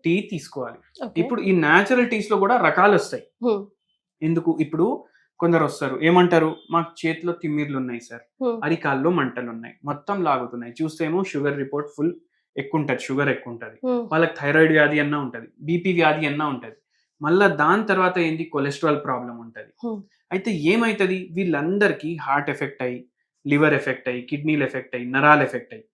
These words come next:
Speaker 1: ఏమైతదంటే, ఈ తిమ్మిర్లు గానీ, మంటలు గానీ, ఇవన్నీ రకరకాల నరాలు indirectly ఎఫెక్ట్
Speaker 2: ఎఫెక్ట్
Speaker 1: అయిపోతాయి
Speaker 2: అయి-,
Speaker 1: దాంతో.
Speaker 2: Hmm.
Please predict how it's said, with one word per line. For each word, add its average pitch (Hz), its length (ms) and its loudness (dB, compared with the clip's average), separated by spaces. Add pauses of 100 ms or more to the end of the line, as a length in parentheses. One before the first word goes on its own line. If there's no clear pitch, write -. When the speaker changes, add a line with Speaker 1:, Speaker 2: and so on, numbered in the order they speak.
(340)
Speaker 1:
ఏమైతదంటే, 175 640 -2
ఈ 175 120 -6
తిమ్మిర్లు 147 500 -4
గానీ, 127 320 -6
మంటలు 139 480 -2
గానీ, 127 220 -6
ఇవన్నీ 160 500 -4 (220)
రకరకాల 170 680 6 (100)
నరాలు 196 320 10
indirectly 202 420 4
ఎఫెక్ట్ 233 280 4
Speaker 2:
ఎఫెక్ట్ 247 200 4
Speaker 1:
అయిపోతాయి 233 320 6
Speaker 2:
అయి-, 180 80 8
Speaker 1:
దాంతో. 139 260 2
Speaker 2:
Hmm. 226 260 -2